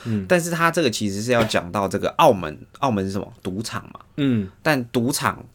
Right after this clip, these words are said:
Speaker 2: 它不是只有赌场嘛，它旁边还有激荡嘛。
Speaker 1: 那是什么东西？
Speaker 2: 就是女生在卖淫。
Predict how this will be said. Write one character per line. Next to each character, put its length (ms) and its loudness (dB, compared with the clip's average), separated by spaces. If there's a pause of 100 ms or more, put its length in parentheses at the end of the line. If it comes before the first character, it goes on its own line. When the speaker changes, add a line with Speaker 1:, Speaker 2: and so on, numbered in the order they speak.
(240)
Speaker 2:
它 140 -4
不 120 -2
是 80 0
只 120 -2
有 80 2
赌 180 -6
场 160 -6
嘛， 80 -4
它 80 -2
旁 180 -4
边 140 0
还 60 0
有 80 0
激 200 -4
荡 220 2
嘛。 100 -16 (760)
Speaker 1:
那 160 -2
是 80 -6
什 80 -6
么 100 -8
东 80 -8
西？ 160 -14 (140)
Speaker 2:
就 100 -2
是 380 -2 (300)
女 200 0
生 180 -2
在 120 -2
卖 160 0
淫。 200 -8